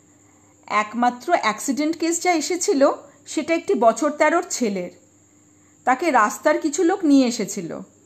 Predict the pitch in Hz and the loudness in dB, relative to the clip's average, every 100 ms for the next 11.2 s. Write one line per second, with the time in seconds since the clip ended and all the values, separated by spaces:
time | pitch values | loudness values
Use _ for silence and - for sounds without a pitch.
0 | _ _ _ _ _ _ - - 311 339 | _ _ _ _ _ _ -12 -4 -2 0
1 | 381 359 359 403 403 330 302 311 359 311 | 0 0 0 -2 -2 -2 -2 -2 0 0
2 | 233 262 285 - 196 151 190 _ _ _ | 2 2 2 -4 -8 -10 -14 _ _ _
3 | - 262 285 233 185 175 - 190 180 _ | -6 2 4 4 2 -6 -10 -16 -16 _
4 | _ _ _ _ _ _ _ _ _ _ | _ _ _ _ _ _ _ _ _ _
5 | - 381 466 466 269 247 285 302 190 - | -6 -4 0 0 2 4 4 2 -2 -12
6 | _ _ - 285 302 339 339 359 349 370 | _ _ 0 0 4 4 4 2 2 2
7 | 370 311 320 294 339 339 339 294 320 320 | 2 2 0 -2 -4 0 2 2 0 -2
8 | 311 320 311 311 - 359 - _ _ _ | -2 0 -2 -2 -4 -6 -6 _ _ _
9 | _ _ _ _ _ _ - 349 381 294 | _ _ _ _ _ _ -10 -6 -2 2
10 | 277 302 370 - 392 294 247 214 196 196 | 4 4 0 0 0 2 2 2 2 0
11 | - 180 | -6 -10